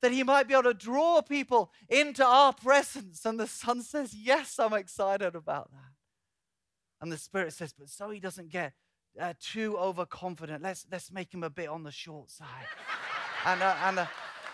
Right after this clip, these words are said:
and the Son says, "I, I think maybe, may-, maybe that, maybe that would be appropriate."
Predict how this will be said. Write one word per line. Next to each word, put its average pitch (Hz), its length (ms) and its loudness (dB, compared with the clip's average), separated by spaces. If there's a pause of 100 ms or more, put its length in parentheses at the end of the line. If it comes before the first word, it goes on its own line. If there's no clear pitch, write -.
(280)
and 220 180 4
the 214 100 2
Son 240 320 4
says, 214 220 -4
"I, 214 320 6 (400)
I 226 160 4
think 247 280 0
maybe, 240 580 2 (600)
may-, 220 300 -2
maybe 240 540 2
that, 214 340 6 (220)
maybe 254 380 0
that 233 260 2
would 220 140 -2
be 233 160 2
appropriate." 214 800 0